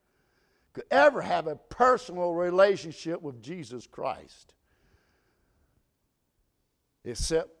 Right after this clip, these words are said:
by the cross. Except by the cross. You know what got him close enough to have that relationship?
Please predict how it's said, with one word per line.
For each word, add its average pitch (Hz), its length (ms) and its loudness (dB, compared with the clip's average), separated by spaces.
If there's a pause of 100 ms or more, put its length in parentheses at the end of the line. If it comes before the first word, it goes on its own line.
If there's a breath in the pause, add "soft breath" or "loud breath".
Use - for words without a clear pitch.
(260)
by 131 340 -10
the 139 120 -20 (340)
cross. - 180 -20 (1700)
Except 147 480 -12
by 110 160 -10
the 107 140 -12
cross. - 580 -20 (1160)
You 180 100 0
know 220 120 10
what 208 200 10
got 202 240 10
him 190 160 2
close 208 680 10
enough 202 420 10
to 175 80 -2
have 190 340 4
that 185 160 6
relationship? 208 1080 6